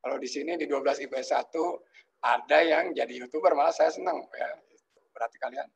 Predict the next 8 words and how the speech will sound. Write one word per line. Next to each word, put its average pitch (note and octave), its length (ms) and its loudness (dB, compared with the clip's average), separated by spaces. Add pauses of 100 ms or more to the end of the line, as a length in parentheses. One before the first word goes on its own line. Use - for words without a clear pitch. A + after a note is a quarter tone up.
(560)
benar-benar A#2+ 320 -10
mengikuti, C#3+ 640 -10 (400)
eh, C3+ 220 -10 (100)
ilmu C#3 160 -16
pengetahuan D3+ 400 2
dan D#3 160 2
teknologi F3+ 560 4
ya. E3+ 320 8